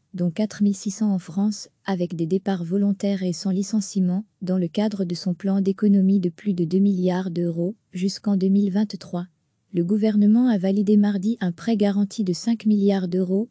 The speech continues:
pour aider le constructeur automobile Renault à surmonter la crise du coronavirus. Le ministre de l'économie Bruno Le Maire s'est félicité d'avoir obtenu, en contrepartie,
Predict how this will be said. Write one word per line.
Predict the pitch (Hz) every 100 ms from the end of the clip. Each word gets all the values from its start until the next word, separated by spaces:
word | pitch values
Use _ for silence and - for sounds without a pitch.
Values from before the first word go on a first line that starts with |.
| _
pour | - 190
aider | 190 208
le | 190
constructeur | 196 214 - 214 - 180 180
automobile | 185 208 196 170 180
Renault | 165 190 208 220
à | 190
surmonter | - 220 214 208 226
la | 190
crise | - 226 233 190
du | 185
coronavirus. | 214 214 208 175 170 160 151 - _ _ _ -
Le | 170
ministre | 190 214 233 - 202
de | 180
l'économie | 180 226 214 208 214
Bruno | 185 180 214 220
Le | 190
Maire | 202 220
s'est | - 185
félicité | 214 214 196 202 233
d'avoir | 202 170 175 180
obtenu, | 190 - 180 185 226 _
en | - 175
contrepartie, | 220 214 226 202 190 - 208